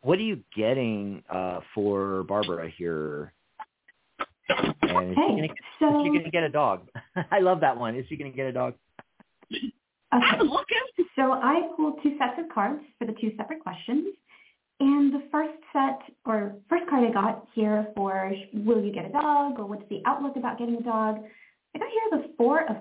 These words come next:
Speaker 2: Cups. Now this card, the figure is just kind of looking down. There's, uh, three cups below, one cup above, and it just kind of feels like there's opportunities here that maybe you're missing.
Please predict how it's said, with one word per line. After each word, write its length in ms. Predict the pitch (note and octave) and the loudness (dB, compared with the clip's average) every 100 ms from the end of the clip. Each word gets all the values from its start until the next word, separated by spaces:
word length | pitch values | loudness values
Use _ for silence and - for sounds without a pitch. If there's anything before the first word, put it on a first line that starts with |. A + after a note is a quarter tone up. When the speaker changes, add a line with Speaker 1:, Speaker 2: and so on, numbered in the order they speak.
| - | -6
Speaker 2:
Cups. 300 | - - - - _ _ _ _ _ _ _ _ _ - | -4 -4 -6 -20 _ _ _ _ _ _ _ _ _ 2
Now 180 | C4+ C4+ | 4 4
this 140 | G4+ - - | 2 -6 -4
card, 280 | E4+ D#4+ D#4+ C#4 | 2 2 2 0
the 100 | C#4 - | -4 -4
figure 300 | D#4 E4 E4 | -2 0 -2
is 500 | - C#4 C#4 C4 B3 | -2 -2 0 -2 -6
just 460 | - _ _ _ - | -14 _ _ _ -10
kind 480 | A4+ B4+ G#4 - - | -2 2 2 0 -4
of 60 | |
looking 280 | C4+ D#4+ C#4+ | -2 2 2
down. 680 | G#3 G#3+ A3+ A#3 A#3 A#3 A#3+ | 2 0 -2 -2 0 0 -2
There's, 380 | G#3+ G3 G3+ G#3 - F#3 F#3+ - - - | -6 -6 -6 -8 -12 -8 -8 -10 -6 0
uh, 220 | F3 - | 0 2
three 160 | D4+ D#4 | 2 2
cups 200 | C#4+ C#4 - | 0 -4 0
below, 440 | B3 A3 G#3+ G#3+ | 2 4 6 6
one 500 | A3 G3 A#3 C4 C4+ - C#4 | 4 2 2 2 0 -6 -6
cup 200 | A#3+ A#3 G#3 | -6 -6 -8
above, 440 | G3+ G3 G3 G3+ - - - - _ _ - | -4 -4 -2 -4 -8 -6 -6 -6 _ _ 0
and 100 | D4+ | 0
it 80 | |
just 140 | E4+ F4+ | 0 -6
kind 160 | A#4 | -4
of 60 | A#4 | -2
feels 180 | E4 E4 E4 | 0 0 0
like 160 | D#4 | 0
there's 240 | C#4+ C#4+ C4+ - _ _ - | 2 2 0 -4 _ _ -4
opportunities 720 | D#4 D4+ - C#4 C4+ B3 A#3+ - - | -2 -2 4 4 6 2 -2 -6 -4
here 320 | G#3+ G#3+ G#3+ G3 | -2 0 -2 -2
that 340 | G3 F#3+ G3+ - _ | -2 0 -2 -6 _
maybe 240 | A#3+ C#4 D4 | 0 2 4
you're 120 | C#4 | 4
missing. 340 | A#3 - - | 2 -2 -6